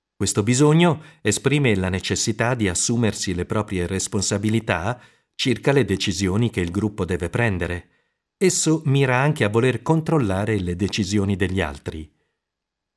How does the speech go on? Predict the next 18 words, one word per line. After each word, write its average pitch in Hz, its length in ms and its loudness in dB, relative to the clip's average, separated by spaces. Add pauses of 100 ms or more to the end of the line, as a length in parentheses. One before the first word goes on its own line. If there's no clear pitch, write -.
Il 156 180 4
bisogno 131 460 4
di 160 120 4
affetto. - 800 -4 (600)
Esprime 127 520 2
il 110 120 4
bisogno 104 520 4
di 92 180 0
intimità, 90 640 -2 (280)
di 113 140 2
relazioni 110 580 2
strette 151 560 0
e 104 60 2
significative 101 1080 0
con 117 220 0
chi 131 180 0
ci 143 160 -2
circonda. 78 720 -4